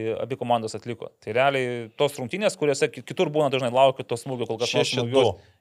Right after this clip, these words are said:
Speaker 1: Jo, ar tenais, e, o į var-, į vartų ten tas stačiakampį vienas ir trys, nu, sukrenta.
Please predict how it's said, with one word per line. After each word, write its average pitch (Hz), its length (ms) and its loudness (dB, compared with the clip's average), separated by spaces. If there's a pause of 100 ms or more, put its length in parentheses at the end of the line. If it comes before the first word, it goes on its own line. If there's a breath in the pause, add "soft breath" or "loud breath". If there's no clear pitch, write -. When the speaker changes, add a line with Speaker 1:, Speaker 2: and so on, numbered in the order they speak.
Speaker 1:
Jo, 120 180 10
ar 107 180 2
tenais, 113 400 -2
e, 113 140 0 (480)
o 107 260 -2
į 127 160 0
var-, 131 240 8
į 127 120 0
vartų 139 320 6
ten 120 180 -2
tas 123 100 2
stačiakampį 143 500 -2
vienas 131 380 0
ir 113 160 -8
trys, 131 280 -6
nu, 107 240 -12
sukrenta. 107 440 -10